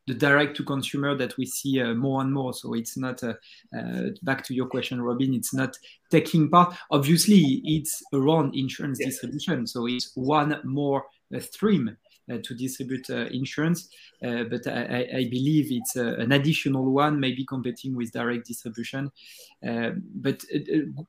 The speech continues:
Speaker 1: good question, by the way, uh, uh, around the product. Do you believe that this indirect distribution, uh, could be applied to any product? Because, because that's the question we usually hear around, okay, embedded insurance is around pocket insurance.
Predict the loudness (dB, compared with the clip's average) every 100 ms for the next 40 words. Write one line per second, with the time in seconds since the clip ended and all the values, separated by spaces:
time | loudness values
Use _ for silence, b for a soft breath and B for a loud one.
0 | 4 4 6 6 6 8 8 8 6 4
1 | 2 0 4 2 4 2 4 4 4 2
2 | 2 2 2 2 2 2 6 6 4 0
3 | -4 -4 -4 -4 0 8 8 8 6 4
4 | 0 -2 -2 -2 -2 -2 2 2 2 -6
5 | b b _ -2 -2 -2 -4 0 2 2
6 | 2 2 2 0 -4 0 6 6 6 4
7 | 2 4 0 -2 -4 -4 -6 -2 2 4
8 | 4 2 0 0 0 0 0 0 B B
9 | -2 4 4 4 2 4 6 6 6 0
10 | B B 2 4 6 4 2 2 4 6
11 | 4 4 2 2 0 0 0 0 0 0
12 | 0 0 -8 -8 0 2 2 0 -6 0
13 | 2 4 2 0 -2 0 2 2 2